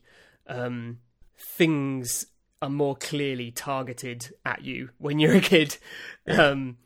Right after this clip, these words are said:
Speaker 1: whereas when you're an adult, it's like, it's more, it has to ap-, appeal to, like, your individual taste and, you know, and things like that. Um, but yeah, so, like, but it was always, like,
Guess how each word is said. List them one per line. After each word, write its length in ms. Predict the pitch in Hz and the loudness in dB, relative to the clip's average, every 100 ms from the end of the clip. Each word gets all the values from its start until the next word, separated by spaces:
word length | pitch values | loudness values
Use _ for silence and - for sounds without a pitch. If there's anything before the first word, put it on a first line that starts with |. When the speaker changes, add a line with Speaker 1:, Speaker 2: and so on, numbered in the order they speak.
| _ | _
Speaker 1:
whereas 260 | 151 143 143 | -6 -4 -2
when 140 | 143 | -2
you're 120 | 135 | -2
an 60 | 135 | -2
adult, 440 | 139 135 131 131 | -2 -2 -6 -8
it's 240 | 139 - - | -10 -10 -8
like, 320 | 131 127 - | -8 -8 -8
it's 200 | 120 - | -8 -6
more, 440 | 143 135 127 127 120 _ _ _ - | -4 -2 -2 -4 -8 _ _ _ -16
it 80 | |
has 220 | 143 147 - | -10 -8 -8
to 240 | 135 123 120 | -6 -8 -10
ap-, 140 | - _ - | -16 _ -14
appeal 480 | - 151 139 127 127 | -10 -6 -4 -4 -6
to, 120 | 135 | -8
like, 200 | 127 117 | -8 -8
your 160 | 131 135 | -10 -8
individual 440 | 143 135 131 123 | -8 -8 -10 -10
taste 440 | 120 131 127 - | -8 -8 -8 -10
and, 300 | 147 123 123 - _ _ | -10 -12 -14 -20 _ _
you 120 | - 131 | -16 -12
know, 120 | 117 | -10
and 320 | 117 127 131 | -10 -12 -12
things 200 | - 123 | -10 -8
like 180 | 127 123 | -10 -6
that. 280 | 131 120 - _ - - _ _ _ - | -6 -6 -8 _ -20 -20 _ _ _ -10
Um, 520 | 143 131 123 120 117 - _ _ _ _ _ - | -4 -4 -4 -8 -12 -18 _ _ _ _ _ -4
but 160 | 143 | -2
yeah, 220 | 151 147 135 | 2 2 2
so, 220 | - 143 | 2 2
like, 400 | 139 131 131 - _ - - | 0 -2 -4 -10 _ -20 0
but 160 | 160 | 2
it 120 | 156 156 | 4 4
was 120 | 170 | 8
always, 480 | 190 208 180 160 - | 8 10 8 4 2
like, 420 | 143 131 - | -2 -4 -12